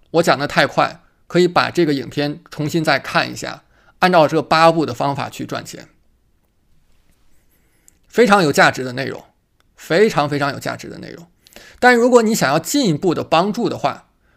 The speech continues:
我总结了一套完整的话术，近期呢，会免费分享给我们的一对一教学的学员。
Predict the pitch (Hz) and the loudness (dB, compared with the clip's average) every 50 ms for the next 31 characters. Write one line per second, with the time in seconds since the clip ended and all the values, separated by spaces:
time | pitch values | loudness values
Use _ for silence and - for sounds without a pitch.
0 | _ _ - 175 226 - - 196 151 135 123 143 147 165 175 170 170 - - 175 | _ _ 0 0 2 2 2 0 -2 -2 -2 0 0 2 2 0 0 2 2 2
1 | 139 - - _ _ _ - - - _ _ _ _ - - 143 143 139 160 208 | 2 2 -2 _ _ _ -20 -20 -20 _ _ _ _ -8 -2 2 4 4 4 4
2 | 185 175 127 117 127 127 - 160 127 120 - - - - _ _ _ _ _ _ | 0 -2 -2 -4 -6 -4 -4 -2 -4 -4 -6 -10 -12 -14 _ _ _ _ _ _
3 | _ _ _ - - 240 196 170 175 - 202 202 170 147 - 185 160 147 147 143 | _ _ _ -6 -4 -2 -2 -2 -2 -4 -4 -2 -2 -2 -2 -2 -2 -2 -4 -6
4 | 117 110 123 - 190 165 143 - 190 196 175 160 135 131 127 147 151 151 120 117 | -6 -8 -6 -4 -2 -2 -2 -2 -2 -4 -2 -2 -4 -4 -4 -4 -4 -4 -4 -6
5 | 123 131 131 - 165 170 175 160 139 139 151 151 - 151 127 - - 120 127 113 | -10 -10 -8 -6 -4 -2 -2 -2 -4 -4 -6 -4 -2 -2 -2 -4 -6 -10 -10 -10
6 | - - - 120 - - - | -10 -10 -10 -10 -10 -12 -16